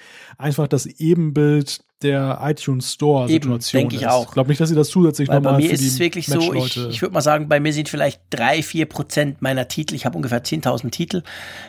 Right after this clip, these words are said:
Speaker 2: sind immer noch D R M geschützt. Also einfach zum Beispiel Katie Melua, die hab ich mir gekauft im, im iTunes Store schon lange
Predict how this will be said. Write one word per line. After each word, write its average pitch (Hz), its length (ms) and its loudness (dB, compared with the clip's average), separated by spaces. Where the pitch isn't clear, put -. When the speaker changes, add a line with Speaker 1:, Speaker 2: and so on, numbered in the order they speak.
Speaker 2:
sind 147 380 -2
immer 151 200 6
noch 143 200 2
D 143 200 -2
R 131 120 0
M 139 120 -2
geschützt. - 560 -2
Also 135 240 -4
einfach 127 380 -4
zum - 120 -12
Beispiel 127 340 0
Katie 131 320 -2
Melua, 135 460 4
die 120 100 -2
hab 123 100 -2
ich 127 120 -8
mir 131 100 0
gekauft 123 540 0
im, 139 180 -4
im - 140 -4
iTunes 220 420 -2
Store - 220 0
schon 139 160 -2
lange 180 340 -2